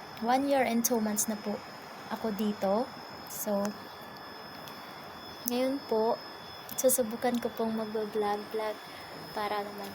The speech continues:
po sakaling <laughs> may magsa-subscribe sa akin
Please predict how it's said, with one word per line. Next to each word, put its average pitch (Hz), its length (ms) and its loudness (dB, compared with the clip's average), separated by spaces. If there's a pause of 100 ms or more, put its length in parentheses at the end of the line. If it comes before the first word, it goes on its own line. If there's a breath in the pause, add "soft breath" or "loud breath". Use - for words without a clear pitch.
(160)
po 202 80 -4 (1500)
sakaling 240 720 10
<laughs> 302 240 8 (2000 loud breath)
may 302 140 2
magsa-subscribe 262 1200 2
sa 208 300 4
akin 214 180 -2